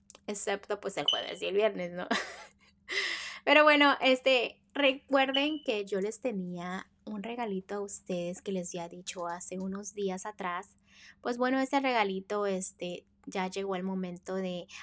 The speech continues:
hacer esa rifa, ¿no? Y se trata de una lectura gratuita conmigo por, eh, videollamada.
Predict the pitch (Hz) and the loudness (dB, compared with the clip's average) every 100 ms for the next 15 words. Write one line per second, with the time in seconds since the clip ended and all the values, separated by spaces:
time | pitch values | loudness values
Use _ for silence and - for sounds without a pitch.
0 | - 185 185 190 185 185 - 196 185 185 | -2 -2 0 0 0 0 -2 -2 -2 -4
1 | 185 185 175 175 202 214 196 190 175 - | -4 -8 -6 -6 -6 -6 -4 -2 -2 -2
2 | 220 202 190 196 196 - 170 165 170 170 | 2 2 0 -4 -8 -10 -12 -10 -10 -12
3 | 175 - 175 - 190 175 170 170 170 180 | -14 -16 -16 -10 -10 -10 -14 -16 -16 -16
4 | _ _ _ _ _ - 262 254 254 - | _ _ _ _ _ -6 0 0 0 -4
5 | 208 190 185 180 170 170 165 175 165 160 | -4 -4 -4 -4 -4 -6 -8 -6 -6 -8